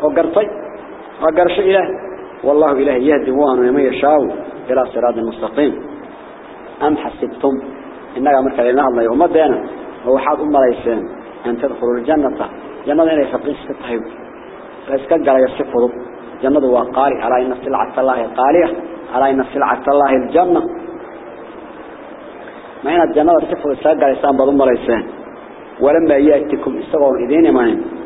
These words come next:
Mathalu alladhiina kuwii wixii u yimid oo kale khalow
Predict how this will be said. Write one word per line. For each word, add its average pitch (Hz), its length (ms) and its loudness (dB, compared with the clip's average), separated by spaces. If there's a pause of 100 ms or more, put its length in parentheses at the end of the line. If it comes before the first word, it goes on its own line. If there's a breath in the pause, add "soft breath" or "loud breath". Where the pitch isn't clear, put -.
(360)
Mathalu 143 480 2
alladhiina 147 540 4
kuwii 165 320 4
wixii 156 240 2
u 147 60 0
yimid 165 240 6
oo 151 160 4
kale - 280 0 (580)
khalow 151 340 4